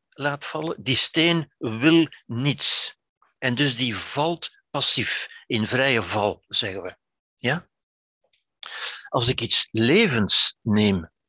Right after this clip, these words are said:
als ik een duif neem en ik laat die vallen, wel, dan begrijp je, dan kunnen we al niet meer voorspellen wat er gaat gebeuren. Want die duif kan zich laten vallen, maar die kan ook gaan vliegen. Omdat die een vrijheid heeft.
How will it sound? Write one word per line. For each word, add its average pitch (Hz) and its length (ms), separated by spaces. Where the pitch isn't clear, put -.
als 107 220
ik - 100
een 101 140
duif - 540
neem 107 420
en 113 160
ik 104 120
laat 110 220
die 101 140
vallen, 90 340
wel, 123 160
dan 107 180
begrijp 143 420
je, 123 160
dan 107 260
kunnen 175 240
we 131 180
al 117 180
niet 139 380
meer 165 280
voorspellen 143 580
wat 135 160
er 127 80
gaat 110 240
gebeuren. 143 420
Want 123 200
die 120 140
duif 131 400
kan 156 240
zich - 300
laten 117 380
vallen, 135 320
maar 123 180
die 123 100
kan 131 260
ook 110 180
gaan 104 220
vliegen. 151 340
Omdat 135 480
die 180 340
een 107 260
vrijheid 143 600
heeft. 98 320